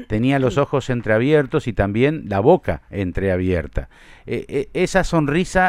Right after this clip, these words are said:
este, no ha caído bien en la gente que ha visto esta información, ¿no? Parecía como que se estaba burlando de lo que estaba ocurriendo, que había una suerte de mofa.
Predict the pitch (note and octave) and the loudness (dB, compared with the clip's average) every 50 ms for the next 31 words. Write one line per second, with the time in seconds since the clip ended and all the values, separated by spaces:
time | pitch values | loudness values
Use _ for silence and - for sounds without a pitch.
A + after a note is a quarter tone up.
0 | - - B2+ - - - C3 B2 C3 D3+ E3+ D3+ - E3 E3+ F3 E3+ E3 D3+ C#3+ | 0 2 0 2 2 2 2 2 4 2 2 2 2 0 2 4 4 4 6 6
1 | D3 E3 F3+ F#3 D#3+ C3+ A#2 - - E3 F3 D#3 F3 C#3+ - C3 A#2 A#2 D3 G#3 | 4 2 0 0 0 0 0 0 0 -2 -2 0 -4 -2 0 2 2 4 4 2
2 | G3+ - - - G2+ D#2+ C#2+ - - - - - - - - G2 C3 B2+ - C3+ | 2 0 -2 -4 -4 -4 -6 -8 -16 -20 -20 -20 -20 -12 -2 0 0 2 2 2
3 | B2+ A#2 - A#2 A2 G#2 G2+ G2 F#2 - - F2 E2 F2 G#2 C#3 C#3+ - C3 A#2+ | 2 2 0 0 0 0 0 -2 -4 -4 -4 -4 -2 0 0 0 2 2 0 0
4 | A#2 - F3 F3+ - - - - _ - A#2 A2+ G#2+ G2+ G#2+ - A2 - D#3+ E3 | 0 0 0 -2 -2 -2 -10 -16 _ -4 -4 -2 -2 -4 -4 -4 -2 2 4 6
5 | D#3+ C#3+ B2+ B2 A#2 A#2 D3 F3+ G3 F3 C3 G#2 G2 G2 G2 F#2+ F#2 E2 G#2 G#2 | 6 6 6 4 6 6 6 6 6 4 4 2 0 0 0 -2 -2 -2 -2 0
6 | - C3 B2 A#2+ A2+ G#2+ F2+ F#2 G2+ F#2+ F2+ F2 E2 D2 D2 C#2 C#2+ C#2+ - - | 2 4 4 6 4 4 2 0 -2 -2 -2 -2 -4 -4 -6 -8 -10 -12 -14 -18
7 | - _ - F#2 F#2 A2 C3 C#3+ C3 - - D3+ C3+ - C3 A2 G2+ F#2+ G#2+ D3+ | -20 _ -6 -4 -2 0 0 0 0 0 0 -2 -2 -2 -2 -2 0 0 2 4
8 | E3 C#3+ - - - C#2 - | 2 2 2 -2 -14 -14 -14